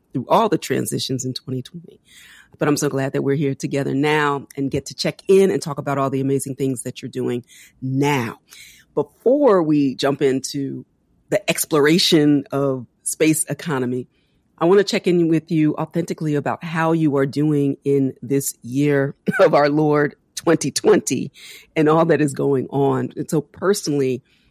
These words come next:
you know, how is this impacting you? How are you doing? What are you looking forward to in life after this pandemic?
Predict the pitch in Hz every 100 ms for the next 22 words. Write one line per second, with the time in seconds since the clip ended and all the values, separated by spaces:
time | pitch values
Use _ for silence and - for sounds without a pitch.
0 | _ 143 135 165 160 151 151 - 220 220
1 | 185 - 185 190 185 170 143 135 135 -
2 | 208 196 185 185 147 135 135 127 120 120
3 | 180 180 175 - 170 160 - _ _ _
4 | 151 139 156 156 - - 160 - 143 139
5 | - 131 127 - 143 127 131 147 113